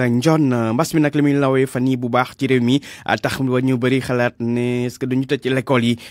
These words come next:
ndax ñenn ñi gis seen bi ñu ubbee école yi la daal di, mbir yi daal di wulee ñaay. Waaye nag,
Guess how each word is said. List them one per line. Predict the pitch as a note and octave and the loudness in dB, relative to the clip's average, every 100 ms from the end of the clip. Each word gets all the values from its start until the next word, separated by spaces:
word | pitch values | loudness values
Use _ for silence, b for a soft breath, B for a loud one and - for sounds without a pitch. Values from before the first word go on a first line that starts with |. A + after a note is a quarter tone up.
| - | -8
ndax | A#2 B2 C3 | -4 -4 -2
ñenn | B2 B2 | -2 0
ñi | A#2+ A#2 | 0 -2
gis | B2 | -2
seen | C3 A#2+ | -2 -2
bi | B2+ | 0
ñu | B2+ | -2
ubbee | B2 A#2+ | 0 0
école | A2+ A#2+ | 0 -2
yi | A#2 | 0
la | A#2 A#2 | -2 -2
daal | A#2+ A#2 | -2 -2
di, | A2+ A#2+ A#2 A2+ | -2 -2 -2 -2
mbir | B2 C3+ | -2 -2
yi | |
daal | B2 A#2+ | -2 -2
di | A#2 A#2 | -2 -4
wulee | A2+ A#2+ A#2 A2+ | -2 -2 -2 -2
ñaay. | A2 A2 C3 B B | -2 -4 -4 B B
Waaye | A2 A#2 | -2 0
nag, | A#2+ | -2